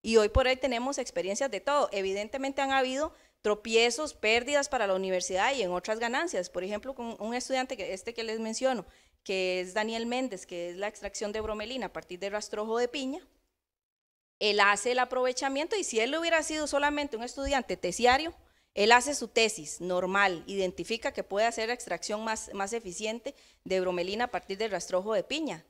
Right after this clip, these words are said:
y hubiera utilizado igual los laboratorios. Pero aquí la lógica es diferente porque en lugar de sacar la tesis, saca, eh, empieza a generar una empresa. Entonces después vienen, claro, los cuestionamientos. Bueno, ¿y entonces qué le va a quedar a la universidad?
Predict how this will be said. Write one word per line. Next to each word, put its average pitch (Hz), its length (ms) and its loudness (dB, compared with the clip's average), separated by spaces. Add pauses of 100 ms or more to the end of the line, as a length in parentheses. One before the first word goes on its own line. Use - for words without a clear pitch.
y 202 100 -4
hubiera 185 240 2
utilizado 202 480 -2
igual 208 220 2
los 226 120 -2
laboratorios. 214 760 -4 (360)
Pero 214 200 6
aquí 220 220 -2
la 240 100 6
lógica 240 400 0
es 220 80 -2
diferente 240 440 -4
porque 175 240 -10
en 165 80 -4
lugar 185 200 -2
de 202 80 -10
sacar 202 240 -4
la 214 120 -4
tesis, 220 280 -6
saca, 165 340 -10 (360)
eh, 170 160 -8
empieza 185 400 -6
a 170 160 -8
generar 165 320 -8
una 170 80 -10
empresa. 269 420 -2 (320)
Entonces 233 280 -2
después 285 260 2
vienen, 285 220 0
claro, 277 240 2
los 190 160 -4
cuestionamientos. 202 680 -6
Bueno, 294 180 0
¿y 233 40 -2
entonces 254 300 -4
qué 294 100 -2
le 285 80 0
va 285 60 2
a 285 60 -6
quedar 277 220 0
a 285 60 -2
la 254 100 -2
universidad? 190 600 -4